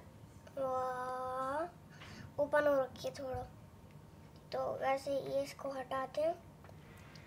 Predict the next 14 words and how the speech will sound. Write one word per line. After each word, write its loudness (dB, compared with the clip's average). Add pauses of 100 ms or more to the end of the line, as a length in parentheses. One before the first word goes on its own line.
(640)
और 6
क्या 6
क्या 0
चीज़ें -2
हैं, 4
वाह, 4 (640)
internet 10
देखने 10
का 10
भी 8
है, 10
सब -6
कुछ 2
है। 10